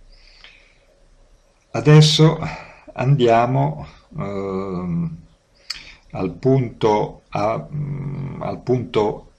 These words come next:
E, che è alla des-, al punto,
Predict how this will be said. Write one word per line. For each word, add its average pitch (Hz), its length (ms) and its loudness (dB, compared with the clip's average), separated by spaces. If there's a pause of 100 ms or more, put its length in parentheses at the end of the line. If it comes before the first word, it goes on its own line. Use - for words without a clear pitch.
(360)
E, 127 560 4 (680)
che 107 220 2
è 107 40 4
alla 104 260 2
des-, 117 540 0
al 98 240 -2
punto, 107 880 -2